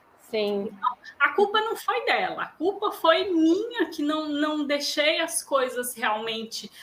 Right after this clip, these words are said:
Speaker 2: amarradas do jeito, por imaturidade, por tantas outras coisas, e tá tudo bem também, faz
Speaker 1: Sim,
Speaker 2: parte do
Speaker 1: sim.
Speaker 2: processo. Mas quando a gente entende que a responsabilidade é nossa, pro que a gente tá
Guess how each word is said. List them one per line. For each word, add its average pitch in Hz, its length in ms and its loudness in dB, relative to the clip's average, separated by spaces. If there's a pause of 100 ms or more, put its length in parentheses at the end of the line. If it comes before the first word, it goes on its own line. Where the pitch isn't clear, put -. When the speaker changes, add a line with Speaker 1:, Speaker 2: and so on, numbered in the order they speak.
(160)
Speaker 2:
amarradas 233 960 10
do 214 160 -8
jeito, 226 240 0 (300)
por 415 160 2
imaturidade, 247 1160 6
por 247 240 -12
tantas 285 400 -6
outras 254 400 -6
coisas, 240 520 -2
e - 140 -8
tá 247 160 6
tudo - 280 -12
bem 226 280 -2
também, 233 380 -8
faz 240 180 -2
Speaker 1:
Sim, - 140 -2
Speaker 2:
parte 214 320 2
do - 60 -20
Speaker 1:
sim. 233 160 -2
Speaker 2:
processo. 214 640 -6 (420)
Mas 311 240 8
quando 381 320 0
a 381 80 -2
gente 320 400 2
entende 294 840 -2
que 254 120 -4
a 240 40 2
responsabilidade 240 1040 -2
é 247 80 -4
nossa, 233 640 -2
pro - 240 -14
que - 180 -6
a 240 120 2
gente 277 420 -6
tá 247 100 2